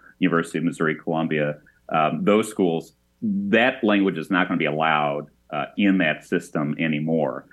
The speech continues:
Uh, but, uh, I think that when you look outside the system, uh, there,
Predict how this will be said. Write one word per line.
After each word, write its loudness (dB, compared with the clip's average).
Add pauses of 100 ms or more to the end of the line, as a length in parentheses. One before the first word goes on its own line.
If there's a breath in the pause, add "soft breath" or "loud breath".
(240 soft breath)
Uh, 2
but, 2
uh, 2
I 0
think -4
that -2
when 2
you 4
look -2
outside 2
the -6
system, -2
uh, -2 (320)
there, 0